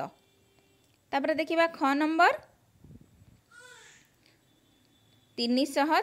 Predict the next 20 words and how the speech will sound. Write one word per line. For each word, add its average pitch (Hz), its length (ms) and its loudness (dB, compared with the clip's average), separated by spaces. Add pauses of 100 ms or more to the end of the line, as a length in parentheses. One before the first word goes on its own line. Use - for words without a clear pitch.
ତେୟାଳିଶ। 208 440 4 (160)
ଆକୁ 320 220 -8
ସେମିତି 349 300 -4
କାଟିବା। 349 360 0 (880)
ତିନିଶହ 311 360 -2 (120)
ତେୟାଳିଶ 320 340 -2 (140)
ମାନେ 330 180 -4 (120)
ଏହା 302 140 0 (100)
କେବଳ, 240 300 0 (1080)
ଏହା 285 200 4
କେବଳ 330 220 4 (160)
ସାତରେ 269 420 4
କଟିବ। 320 260 0 (380)
ସାତରେ 320 460 0
କାଟିଲେ 254 380 4 (640)
ସାତ 220 260 0 (200)
ଚଉ 240 220 6 (1300)
ଅଠେଇଶ, 302 480 2 (200)
ବଳିଲା 240 300 4 (140)
ଛଅ, 285 140 0